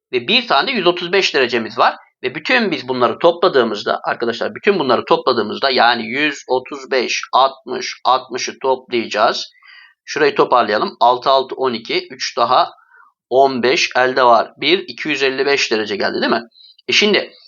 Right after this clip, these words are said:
geriye kalan kısmı kim tamamlıyor aslında burada? Üç yüz altmış derece tam açı olduğu için. Ve ben oradaki üç yüz altmış dereceden iki yüz elli beş dereceyi çıkartırsam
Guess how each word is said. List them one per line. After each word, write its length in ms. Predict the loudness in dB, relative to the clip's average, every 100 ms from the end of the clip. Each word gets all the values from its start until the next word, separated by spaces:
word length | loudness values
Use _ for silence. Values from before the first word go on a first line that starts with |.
| _ -4
geriye 340 | 0 2 2
kalan 300 | 2 2 2
kısmı 380 | 0 -6 -4 -6 -6 -12
kim 280 | -8 -8
tamamlıyor 460 | -4 0 2 2 -2
aslında 440 | -2 -6 -6 -4
burada? 360 | -4 -2 0 0
Üç 220 | -8 -12 -2
yüz 100 | 0
altmış 380 | 0 -2 -2
derece 280 | -2 -4 -6 0
tam 200 | 0 2 -2
açı 260 | 0 -2
olduğu 340 | 0 -2 -2 -10
için. 320 | -6 -6 -8 -10 _ _ -20 -20 _
Ve 120 | -4 0
ben 200 | -2 0
oradaki 340 | 0 2 0
üç 220 | -6 -10 -4
yüz 100 | -2
altmış 460 | -2 -2 -4 -2
dereceden 580 | 0 0 0 0 0 -2 -10
iki 240 | -14 -6
yüz 220 | -4 -4 -2
elli 320 | -2 0 2
beş 280 | 2 0 2
dereceyi 420 | 2 2 -2 -2
çıkartırsam 840 | -4 2 0 2 0 0 -2 -4